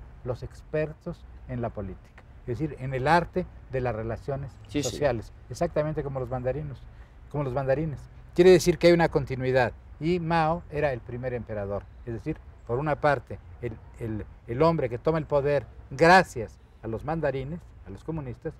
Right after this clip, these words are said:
Speaker 1: pero también el enemigo natural de los comunistas. Y aquí hay un fenómeno muy curioso, porque <clears throat> en toda sociedad hay estas dualidades, en toda so-, civilización, mejor dicho, en toda civilización hay estas oposiciones, estas dualidades.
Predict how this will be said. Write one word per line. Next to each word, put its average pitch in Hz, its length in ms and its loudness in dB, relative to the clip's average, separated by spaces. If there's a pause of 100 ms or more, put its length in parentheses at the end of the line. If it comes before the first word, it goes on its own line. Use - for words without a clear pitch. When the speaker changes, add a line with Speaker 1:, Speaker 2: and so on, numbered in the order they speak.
(240)
Speaker 1:
pero 135 160 -4
también 151 400 -6
el 143 160 -4
enemigo 151 540 -6 (260)
natural 127 500 -4 (260)
de 120 100 -4
los 107 120 -6
comunistas. 101 440 -10 (320)
Y 135 60 0
aquí 170 100 4
hay 196 80 8
un 180 40 -2
fenómeno 175 340 2
muy 156 120 0
curioso, 156 480 2 (320)
porque 135 400 0
<clears throat> 180 380 2
en 147 120 -4
toda 208 200 6
sociedad 165 500 4 (220)
hay 165 240 4 (240)
estas 147 320 -4
dualidades, 131 640 2
en 123 60 -10
toda 185 160 0
so-, 147 120 -10 (120)
civilización, 131 800 -6 (300)
mejor 123 260 -2
dicho, 120 220 -4 (240)
en 127 120 -6
toda 185 180 2
civilización 131 580 -4 (240)
hay 143 200 -4 (180)
estas 143 300 -8 (100)
oposiciones, 123 720 -2 (240)
estas - 380 -4 (160)
dualidades. 107 640 2